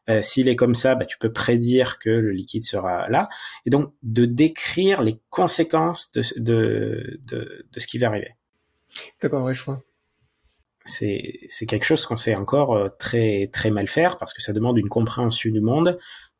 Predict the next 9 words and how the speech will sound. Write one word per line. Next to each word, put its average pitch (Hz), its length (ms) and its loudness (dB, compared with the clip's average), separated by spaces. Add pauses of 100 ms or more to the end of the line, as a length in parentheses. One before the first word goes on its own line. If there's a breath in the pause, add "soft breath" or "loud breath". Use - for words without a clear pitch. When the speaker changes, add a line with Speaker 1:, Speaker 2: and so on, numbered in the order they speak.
(140)
Speaker 1:
euh, 98 160 0 (360)
qui, 104 840 -6 (380 loud breath)
c'est, - 220 -14
c'est, - 240 -8
c'est 135 200 0
assez 147 360 2
difficile 143 800 0
de 120 100 -2
trouver, 131 720 0